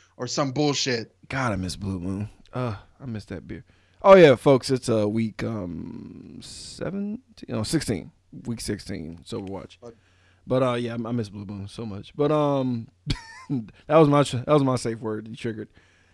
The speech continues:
Speaker 2: So, uh, the thing is, in the book,
Speaker 1: Hmm?
Speaker 2: Deckard
Speaker 1: All right.
Speaker 2: is just a basic bounty hunter, and he's actually excited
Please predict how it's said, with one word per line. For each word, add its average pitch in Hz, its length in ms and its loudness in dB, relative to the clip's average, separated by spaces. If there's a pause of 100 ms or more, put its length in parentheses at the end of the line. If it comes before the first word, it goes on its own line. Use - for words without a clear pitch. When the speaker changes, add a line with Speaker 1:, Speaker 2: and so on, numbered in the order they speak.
(120)
Speaker 2:
So, 156 280 4
uh, 131 500 0 (840)
the 147 120 -6
thing 262 260 2
is, 135 520 2 (760)
in 135 120 0
the 131 60 0
book, 135 540 2 (720)
Speaker 1:
Hmm? 143 140 -2 (440)
Speaker 2:
Deckard 160 200 2
Speaker 1:
All 117 60 -6
right. 151 80 2
Speaker 2:
is 139 60 -2
just 135 140 -4
a 117 60 -4
basic 120 340 -4
bounty 107 240 -6
hunter, 101 220 -10
and 123 180 -6
he's 160 180 0
actually 117 320 -2
excited 104 540 -4